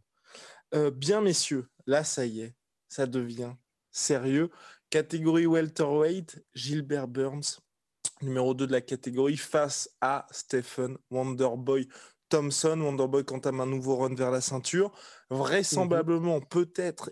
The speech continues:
Speaker 1: ils s'affrontent pour le prochain title shot ou pas. En tout cas, ils sont co-main event de l'U F C. Une véritable opposition de style.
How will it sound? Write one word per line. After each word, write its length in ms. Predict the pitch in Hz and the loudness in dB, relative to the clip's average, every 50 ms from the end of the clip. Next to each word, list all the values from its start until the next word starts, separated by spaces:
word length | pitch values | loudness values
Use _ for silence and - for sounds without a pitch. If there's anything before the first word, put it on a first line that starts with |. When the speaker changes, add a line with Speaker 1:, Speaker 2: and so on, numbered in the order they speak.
| - | -8
Speaker 1:
ils 180 | 160 147 135 135 | -8 -8 -8 -6
s'affrontent 600 | - - 156 139 143 - - - 147 143 135 - _ _ | -6 -4 -4 -6 -6 -8 -10 -10 -10 -10 -10 -12 _ _
pour 320 | - 156 151 139 - - - | -8 -2 -2 -2 -2 -2 0
le 240 | 131 135 143 156 | 0 2 2 0
prochain 440 | 160 - 175 175 165 - - 170 170 | 0 0 -2 -2 -2 -2 -4 -6 -4
title 380 | 165 175 165 160 160 175 160 160 | -2 -2 -2 -2 0 -2 -2 -2
shot 260 | - - 180 185 - - - - - - - | -2 -2 -2 0 2 0 0 0 -2 -8 -4
ou 120 | 180 165 | -6 -6
pas. 280 | 151 - 151 151 180 - - - _ _ | -2 0 0 0 0 -2 -12 -20 _ _
En 40 | - | -20
tout 80 | - - | -12 -2
cas, 100 | - 165 | -2 0
ils 140 | 165 156 - | 0 0 -2
sont 280 | - - 170 165 - _ _ _ _ _ - | -2 -2 -2 -2 -4 _ _ _ _ _ -4
co-main 320 | - 160 151 156 151 151 | -2 0 0 0 -2 -2
event 220 | 151 143 143 143 147 | -4 -4 -4 -4 -2
de 120 | 139 139 | -2 -2
l'U 220 | 139 139 139 135 | 0 2 0 0
F 60 | 135 - | 0 0
C. 200 | - 175 190 - - - _ - | -2 -2 -2 -4 -8 -20 _ -6
Une 100 | 143 139 | -4 0
véritable 480 | 139 143 151 160 151 165 156 147 143 147 | 2 2 2 2 0 0 -2 0 0 -4
opposition 560 | 139 135 151 143 143 143 143 - - 143 143 | -4 -2 -4 -4 -4 -4 -6 -6 -6 -6 -4
de 100 | 139 139 | -4 -4
style. 360 | 135 - - 185 208 226 233 | -4 -2 -2 -2 -2 -2 -2